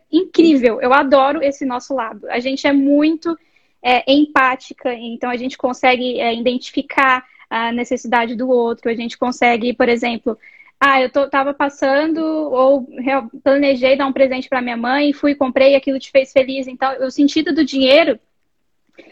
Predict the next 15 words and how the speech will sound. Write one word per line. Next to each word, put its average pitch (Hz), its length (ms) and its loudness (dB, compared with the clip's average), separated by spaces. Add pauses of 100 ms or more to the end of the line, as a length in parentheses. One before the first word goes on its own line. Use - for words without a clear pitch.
(120)
é 262 140 4
isso, 277 420 -2 (120)
é 226 120 -8
você 240 840 0
ter 254 200 4
esse, 269 220 -6
ter 247 140 2
esse 262 180 2
equilíbrio. 254 460 0
Então, 247 160 0
acho 254 180 0
que 294 60 0
a 277 40 2
principal 277 420 2
diferença, 277 680 -2